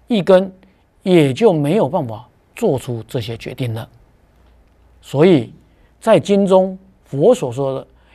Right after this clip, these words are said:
“一如刀，刀剑锋”，是说，是在说明一根片缘一切法的自证分。这个一根片缘一切法的这个自证分，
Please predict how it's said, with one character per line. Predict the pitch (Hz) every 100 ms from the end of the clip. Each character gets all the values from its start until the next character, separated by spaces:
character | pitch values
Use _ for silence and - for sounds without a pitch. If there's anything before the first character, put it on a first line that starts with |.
| _
“一 | 277 262
如 | 156 123 120 123 _ _
刀， | 151 139 131 131 131 139 -
刀 | - 160
剑 | 151 156 107
锋”， | 123 113 - _ _ _ _
是 | - 208
说， | 175 165 160 - _ _ _ _
是 | - 240
在 | 214
说 | 170 190
明 | 139 117 -
一 | 269 220
根 | 190 175 175
片 | - - 285 190
缘 | 127 110 117 -
一 | 117
切 | - 143
法 | -
的 | - - _
自 | - 131
证 | 113
分。 | 104 107 - _ _ _ _ _ _ _ _ _ _ _
这 | 294
个 | 220
一 | 277 247
根 | 220 214
片 | - 277
缘 | 190 143
一 | - 151
切 | 226
法 | 147 135
的 | 143
这 | 135
个 | 123
自 | - 135
证 | 127 113
分， | 120